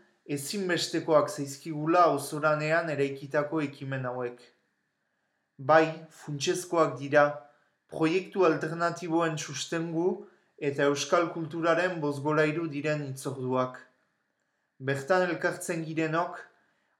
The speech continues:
hamaika balore partekatzen ditugulako.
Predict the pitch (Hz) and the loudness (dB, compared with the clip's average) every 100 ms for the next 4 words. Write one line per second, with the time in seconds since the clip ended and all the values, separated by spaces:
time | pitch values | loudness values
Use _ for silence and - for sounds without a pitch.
0 | - 147 175 185 180 170 156 147 156 165 | -2 0 2 2 4 4 8 8 6 2
1 | 170 - 143 135 156 151 147 - 156 147 | -2 2 0 0 -4 0 0 0 -6 -6
2 | 135 139 131 131 123 127 123 | -8 -6 -2 0 -2 -4 -8